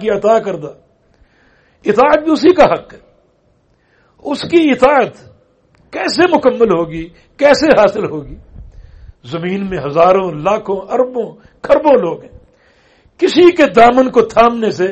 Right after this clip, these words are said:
اللہ کی اطاعت نہیں مل سکتی۔ اللہ تعالیٰ کی اطاعت ایک ہی شخصیت کا دامن تھامنے سے ملے گی،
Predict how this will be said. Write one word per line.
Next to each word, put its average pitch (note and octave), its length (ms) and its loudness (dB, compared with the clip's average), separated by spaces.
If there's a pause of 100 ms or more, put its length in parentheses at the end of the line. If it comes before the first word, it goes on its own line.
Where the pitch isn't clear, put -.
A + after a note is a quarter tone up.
(300)
اللہ A3 400 2
کی G3+ 80 -4
اطاعت G#3 400 -2
نہیں B3+ 260 2
مل G3+ 100 -4
سکتی۔ C#3 340 -14 (1300)
اللہ G3+ 140 -2
تعالیٰ F#3+ 280 -2
کی E3+ 100 -8
اطاعت A#3+ 320 -2 (540)
ایک B3+ 320 6
ہی A#3+ 40 -4
شخصیت G3 640 -6
کا E3+ 80 -4
دامن E3+ 360 -4
تھامنے D3 340 -12
سے E3+ 120 -16
ملے A#2 220 -16
گی، - 200 -14